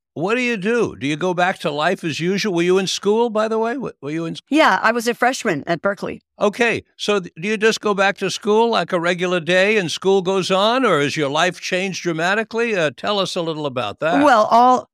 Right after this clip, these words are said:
Speaker 2: up to, up to that point, the whole fall semester was life-changing dramatically because there were picket lines outside classes because, so some people crossed them, some people didn't. It was a very tumultuous fall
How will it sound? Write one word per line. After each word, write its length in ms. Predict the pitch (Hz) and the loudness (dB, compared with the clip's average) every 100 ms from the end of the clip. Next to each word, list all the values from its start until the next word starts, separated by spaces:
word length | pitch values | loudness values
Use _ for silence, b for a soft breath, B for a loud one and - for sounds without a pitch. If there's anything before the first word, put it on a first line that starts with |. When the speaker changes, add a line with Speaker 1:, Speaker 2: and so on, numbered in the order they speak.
| - | -2
Speaker 2:
up 140 | 269 - _ | -2 -2 _
to, 100 | - - | -6 0
up 160 | 262 - | 0 -2
to 120 | - 214 | -4 0
that 280 | 165 156 | 0 0
point, 300 | - 185 156 - | -2 -2 -2 -4
the 80 | 185 | -4
whole 220 | 185 220 | 0 0
fall 340 | 185 - 196 185 | 0 2 2 2
semester 520 | 190 180 254 - 147 | 0 0 0 -2 -4
was 300 | 143 147 156 | -2 -4 0
life-changing 680 | 147 156 - 160 151 151 139 | 0 0 -2 0 0 -2 -2
dramatically 680 | 147 156 185 175 - 82 - _ _ - | 0 2 0 -2 -6 -12 -14 _ _ -6
because 520 | 180 170 175 151 143 - _ _ _ | -2 0 2 0 -4 -12 _ _ _
there 260 | 165 185 165 | 0 2 2
were 360 | 156 156 160 - | 0 -2 -4 -4
picket 240 | 269 233 | 0 2
lines 400 | 165 156 147 - - | 2 2 0 -6 -2
outside 460 | 156 143 160 165 170 - | -2 0 0 0 -2 -12
classes 680 | - 165 240 - 131 - - - | 0 2 2 0 -6 -8 -14 -6
because, 600 | 156 - 156 123 139 - _ | -6 -2 -2 -4 -8 -18 _
so 180 | - 165 | -4 -2
some 240 | 147 170 170 | 0 -2 -2
people 280 | 170 - | -2 -4
crossed 340 | 160 170 165 - | 0 2 2 -2
them, 160 | - | -6
some 220 | 160 151 160 | -4 -6 -4
people 300 | 165 - 170 | -6 -6 -4
didn't. 260 | 180 165 | -4 -4
It 60 | 139 | -6
was 120 | 143 | -8
a 60 | 160 | -8
very 400 | 156 196 - - _ _ - | -6 -6 -8 -12 _ _ -8
tumultuous 920 | - 175 175 175 - 170 - - - _ _ _ | -2 0 0 -2 -4 -8 -8 -12 -16 _ _ _
fall 400 | 160 151 147 151 | 2 4 4 0